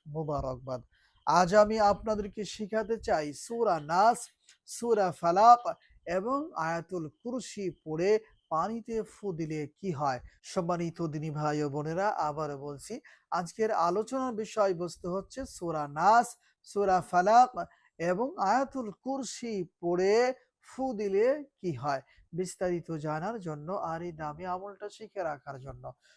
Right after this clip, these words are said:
সম্পূর্ণ ভিডিওটি দেখার অনুরোধ থাকবে। আর প্রতিদিন ইসলামিক নতুন নতুন ভিডিও সবার আগে দেখতে, আপনার পর্যন্ত পৌঁছাতে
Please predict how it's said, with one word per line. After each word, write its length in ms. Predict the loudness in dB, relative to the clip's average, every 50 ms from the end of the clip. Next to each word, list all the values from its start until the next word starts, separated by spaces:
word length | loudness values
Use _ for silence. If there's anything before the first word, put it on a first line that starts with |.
| _ _
সম্পূর্ণ 480 | -4 0 0 0 0 -2 -6 -8 -6 -4 -4 -4 -4 -4 -6
ভিডিওটি 420 | -6 -6 -4 -4 -6 -6 -6 -8 -8
দেখার 440 | -6 -6 -6 -6 -6 -6 -6 -6 -4 -4
অনুরোধ 380 | -6 -8 -8 -8 -8 -8 -10 -10 _
থাকবে। 340 | -8 -8 -6 -4 -4 -2 -2 -2 -4 _ _ _ _ _ -6
আর 260 | -2 0 0 0 0 -2 -6 -8
প্রতিদিন 480 | -8 -8 -8 -8 -10 -8 -8 -8 -8 -10
ইসলামিক 520 | -12 -12 -10 -6 -4 -4 -4 -4 -6 -8 -10 -8
নতুন 300 | -8 -8 -8 -8 -8 -8 -8 -6
নতুন 220 | -8 -6 -6 -8 -8 -8
ভিডিও 360 | -8 -6 -6 -6 -4 -4 -4 -4 -4
সবার 440 | -6 -4 -4 -4 -2 0 0 0 0 0 -2 -4 -4
আগে 180 | -6 -8 -10 -8
দেখতে, 400 | -10 -10 -12 -12 _ -2 0 2 2 0 _ _ -20 _ _ -4
আপনার 480 | -4 -4 -4 -6 -10 -8 -6 -6 -6 -6 -8 -8
পর্যন্ত 520 | -6 -4 -4 -2 -4 -4 -6 -8 -12 -12 -8 -6 -6 -6 -6 -8 _ -2
পৌঁছাতে 600 | 0 0 0 -2 -2 0 0 0 0 -2 -8